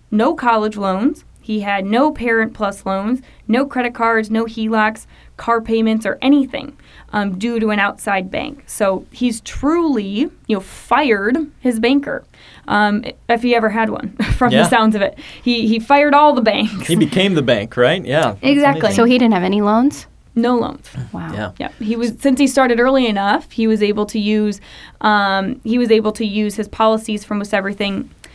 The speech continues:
Speaker 1: other than his mortgage, the mortgage and the rental property.
Speaker 3: Wow.
Speaker 2: So what's the moral of the parable? You know, I guess the main question here is, do you wanna be, dear listener, do you wanna be George or Sam?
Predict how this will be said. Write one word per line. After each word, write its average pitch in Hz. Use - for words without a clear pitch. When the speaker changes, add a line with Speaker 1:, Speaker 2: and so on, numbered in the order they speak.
Speaker 1:
other 302
than 233
his 214
mortgage, -
the 220
mortgage 214
and 202
the 196
rental -
property. -
Speaker 3:
Wow. -
Speaker 2:
So -
what's 240
the 190
moral 156
of 107
the 107
parable? 98
You 117
know, 139
I -
guess 165
the 131
main 143
question 143
here 110
is, 113
do 127
you 135
wanna 123
be, 113
dear 113
listener, 113
do 135
you 143
wanna 139
be 131
George 127
or 127
Sam? 214